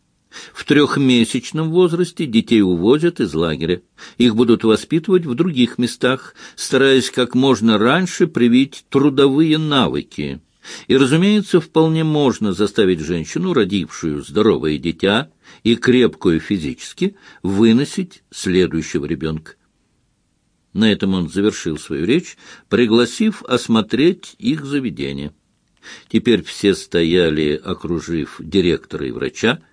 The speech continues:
которые должны были сопровождать их, и он потащился вслед за остальными, борясь с тошнотой,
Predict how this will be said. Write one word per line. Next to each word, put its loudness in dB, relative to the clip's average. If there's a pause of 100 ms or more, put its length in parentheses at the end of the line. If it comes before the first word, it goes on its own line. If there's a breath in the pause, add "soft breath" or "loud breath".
(220 soft breath)
которые 2
должны 2
были 2
сопровождать 0
их, -4 (840 loud breath)
и 0
он 2
потащился -6
вслед -2
за -2
остальными, -2 (320)
борясь 0
с -16
тошнотой, -2